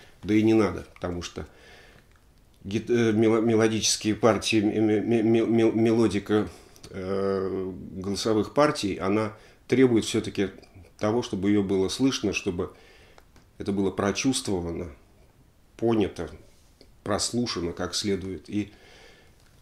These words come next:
ну, не нужно здесь вот этого жужжания абсолютно. Я согласен здесь с Филом Лайнетом, который аранжировал все эти, э, свои произведения.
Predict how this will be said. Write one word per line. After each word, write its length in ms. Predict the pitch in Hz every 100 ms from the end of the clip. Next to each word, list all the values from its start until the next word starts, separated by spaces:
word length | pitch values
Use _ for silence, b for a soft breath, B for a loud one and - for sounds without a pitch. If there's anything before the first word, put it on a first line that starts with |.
| _ - - - - B B B -
ну, 160 | 113 139
не 120 | 139
нужно 300 | 147 110 113
здесь 200 | 95 95
вот 120 | 98
этого 220 | 98 92 92
жужжания 640 | 107 98 98 87 80 78 - - - - - -
абсолютно. 500 | - 95 90 82 -
Я 200 | 92 101
согласен 480 | - 110 104 - 87
здесь 180 | 90 -
с 20 |
Филом 320 | - 98 92
Лайнетом, 480 | 110 131 110 - 82 - -
который 360 | 87 101 87 - B B B -
аранжировал 640 | 98 98 95 101 98 90 90
все 240 | - 85
эти, 200 | 82 80 B B -
э, 380 | - 92 90 90
свои 200 | - 95
произведения. 640 | - 92 85 90 90 90